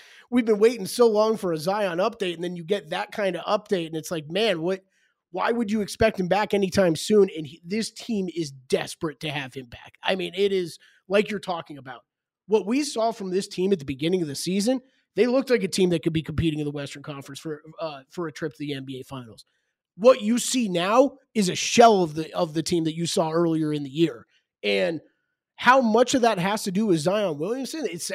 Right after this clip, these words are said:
it, it looks more, more and more every day like his impact overall on that team was even more than we thought it was. So, man, I, he j-, he needs to get back on a court. But, man, like, I st-, I still think there's too much talent on that team.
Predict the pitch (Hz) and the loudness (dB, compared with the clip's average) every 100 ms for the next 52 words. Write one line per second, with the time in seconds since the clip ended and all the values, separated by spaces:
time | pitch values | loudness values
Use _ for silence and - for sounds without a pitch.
0 | - 185 180 208 208 247 - 196 214 269 | -6 -6 0 0 2 0 2 0 4 4
1 | 254 208 196 240 254 214 277 247 214 170 | 2 -2 2 6 6 6 4 6 6 4
2 | _ 254 254 214 185 247 233 180 160 - | _ 4 4 4 2 2 4 0 -2 -4
3 | _ _ _ 196 202 151 262 214 226 254 | _ _ _ 2 2 4 2 4 4 2
4 | 180 190 180 - 240 208 214 226 214 185 | -2 -4 -8 -4 -2 0 0 0 -2 -2
5 | 170 - 233 196 170 220 202 196 208 185 | -6 -8 -6 -4 -4 -4 -2 2 4 2
6 | 165 139 - 220 226 143 143 131 131 _ | -2 -4 2 4 4 0 -10 -10 -16 _
7 | _ _ - 214 180 139 _ _ _ 190 | _ _ -2 2 2 0 _ _ _ 2
8 | 202 170 - 87 - - - 262 202 - | 2 2 2 0 0 -10 -6 -6 -6 -4
9 | 247 285 226 220 196 180 180 170 160 - | 0 0 0 0 2 2 0 -2 -6 -6
10 | 180 165 160 _ _ _ _ - 226 - | -4 -4 -4 _ _ _ _ -8 -8 -10
11 | _ _ _ _ _ _ _ _ 269 240 | _ _ _ _ _ _ _ _ -10 -10
12 | 254 - 320 - - 339 - 320 294 269 | -10 -8 -8 -8 -8 -8 -6 -4 -4 -4
13 | 240 - 311 240 - 330 339 302 254 202 | -4 0 0 0 -4 -4 0 2 0 -2
14 | - 247 | -2 -4